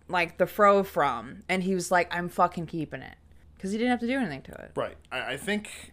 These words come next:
Speaker 2: I think Croy has a life-size cardboard cutout of Bob Ross in his bedroom.
Speaker 1: How much does he wanna sell it for?
Speaker 2: He doesn't.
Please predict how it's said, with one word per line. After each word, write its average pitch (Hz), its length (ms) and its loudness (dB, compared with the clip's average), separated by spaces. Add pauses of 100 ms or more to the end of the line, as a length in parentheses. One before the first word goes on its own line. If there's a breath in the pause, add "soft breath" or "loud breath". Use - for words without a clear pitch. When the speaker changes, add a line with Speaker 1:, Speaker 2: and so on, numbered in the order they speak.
(140)
Speaker 2:
I 214 80 -8
think 220 180 -6
Croy 143 520 8
has 117 380 -4
a 117 220 -4
life-size 117 880 -2
cardboard 135 680 -2
cutout 110 380 -4
of 98 120 -12
Bob 104 240 -4
Ross 101 300 -6
in 98 80 -14
his 98 120 -14
bedroom. 92 500 -12
Speaker 1:
How 185 100 -8
much 208 220 -2
does 190 100 -10
he 208 80 -2
wanna 202 140 -4
sell 190 180 -4
it - 100 -6
for? 151 280 -8
Speaker 2:
He 156 140 -10
doesn't. 120 460 -4